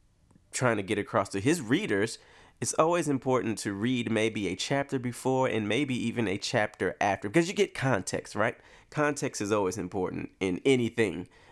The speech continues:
It's like pulling out a single statement from someone and you might miss what their intentions were, or you might not get the full total picture that they were trying to paint.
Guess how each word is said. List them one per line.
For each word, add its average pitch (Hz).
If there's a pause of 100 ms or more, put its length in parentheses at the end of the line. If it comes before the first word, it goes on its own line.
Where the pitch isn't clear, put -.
It's -
like 104
pulling 113
out 101
a 98
single 117
statement 107
from 95
someone 98
and 98
you 101
might 107
miss 101
what 98
their 95
intentions 92
were, 90
or 131
you 135
might 120
not 107
get -
the 101
full 120 (260)
total 123
picture -
that 98
they 113
were 98
trying 107
to -
paint. 165